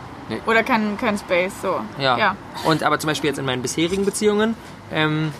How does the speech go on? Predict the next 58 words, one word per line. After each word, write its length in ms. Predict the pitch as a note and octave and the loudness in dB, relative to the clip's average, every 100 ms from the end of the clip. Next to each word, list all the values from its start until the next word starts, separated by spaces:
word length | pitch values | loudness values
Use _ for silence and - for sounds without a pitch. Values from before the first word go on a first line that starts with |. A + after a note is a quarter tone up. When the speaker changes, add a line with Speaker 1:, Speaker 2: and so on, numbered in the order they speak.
| - - - - - | -14 -16 -16 -18 -14
Speaker 1:
wär 600 | A#2 C#3 C#3+ D3 D#3 D#3 E3 D#3+ - - - - | -2 2 4 4 4 2 0 -8 -14 -16 -14 -2
keine 200 | E3 E3+ | 2 4
Ahnung, 200 | F3+ C#3 | 2 0
die 60 | C#3 | -2
Situation 420 | D3+ D#3 C#3+ D#3 | -2 0 -2 -2
ist 100 | D3+ | -4
nicht 120 | D3+ | -6
gekommen, 320 | - - A#3+ C#3+ | -2 0 2 4
aber 200 | C3+ C3 | 2 2
wenn 100 | C#3 | 0
die 100 | C3+ | -2
Situation 460 | C3+ C#3 B2 C3+ | -2 -4 -4 -6
gekommen 300 | B2 C3 B2+ | -6 -4 -2
wäre, 100 | C3+ | 2
dann 100 | E3 | 2
hätte 120 | D3+ D#3 | 0 -2
ich 60 | |
schon, 120 | D#3+ | -2
glaub 140 | D#3 D#3+ | 0 0
ich, 80 | D#3 | 0
darüber 200 | D3+ D#3 | 0 2
nachgedacht. 420 | E3+ - A2+ A2+ - - - | 2 0 -2 -2 -4 -16 -4
Auch 120 | C#3 C#3+ | 0 0
wenn 100 | C#3 | 0
ich 120 | A#2 | 0
eigentlich 260 | C#3+ - - | -2 -2 -2
aktiv 400 | - - D#3 - | -2 -4 -4 -4
kein 160 | C3 B2 | -4 -2
Space, 260 | - D#3 A2+ | 0 0 0
ich 80 | |
hab 140 | B2+ - | -4 -2
da 80 | B2 | -4
nie 200 | C3 D3 | -4 -6
aktiv 300 | - C#3 B2 | -8 -10 -8
drüber 180 | B2+ C3 | -4 2
Speaker 2:
Klar, 120 | D#4+ | 4
Speaker 1:
nachgedacht. 240 | C#4 A3+ | 4 4
Speaker 2:
denkt 180 | A3+ A3+ | 0 0
man 140 | A3 | 0
darüber 320 | G#3 G3+ G3+ G3+ | 2 2 0 0
vielleicht 340 | G3 F#3+ - | -2 -4 0
nach, 320 | A3 C4 - | 4 4 4
aber 180 | G#3+ G#3+ | 0 2
Speaker 1:
Ja. 60 | G#3 | 2
Speaker 2:
man 160 | G#3 | 0
wird's, 200 | G#3 G#3 - | -2 -6 -4
also 140 | G#3 G3 | -2 0
ich 240 | A#3 A3 | -4 -4
wär 100 | A#3 | -4
so 80 | A#3 | -4
eine 80 | A3+ | -4
Person, 240 | A#3+ G#3+ | -4 -4
ich 100 | A3+ | -6
würd 160 | G#3+ G#3+ | -6 -6
das 120 | G#3 | -4
dann 160 | G#3 | -4
nicht 220 | G#3 - - | -4 -6 -2
au-, 160 | G#3 | -2